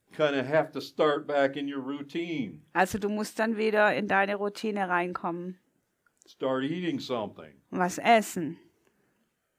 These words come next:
Speaker 1: Sleep a little more.
Speaker 2: Dann ein bisschen mehr schlafen.
Speaker 1: And then get up again.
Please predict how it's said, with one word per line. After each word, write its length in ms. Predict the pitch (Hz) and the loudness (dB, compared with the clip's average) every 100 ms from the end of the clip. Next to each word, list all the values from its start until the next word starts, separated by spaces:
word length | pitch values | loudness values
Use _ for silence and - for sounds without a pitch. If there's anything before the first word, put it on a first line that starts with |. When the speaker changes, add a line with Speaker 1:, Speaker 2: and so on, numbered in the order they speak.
| _ _ _ _ _ _ _ | _ _ _ _ _ _ _
Speaker 1:
Sleep 320 | _ 110 113 | _ -8 -8
a 40 | 117 | -4
little 260 | 131 127 | -4 -2
more. 560 | 131 139 135 120 98 92 - 196 185 _ | 0 2 4 2 0 -2 -10 -12 -12 _
Speaker 2:
Dann 240 | - 175 175 | -8 -6 -6
ein 140 | 180 | -8
bisschen 300 | 170 165 175 | -10 -8 -4
mehr 200 | 175 180 | -2 -2
schlafen. 520 | 185 226 208 226 220 220 | -2 2 4 4 2 -4
Speaker 1:
And 80 | 208 | -4
then 160 | 117 | -4
get 180 | 110 127 | -2 2
up 200 | 127 127 | 2 0
again. 600 | 117 120 139 131 95 67 | -4 -2 0 -2 -4 -10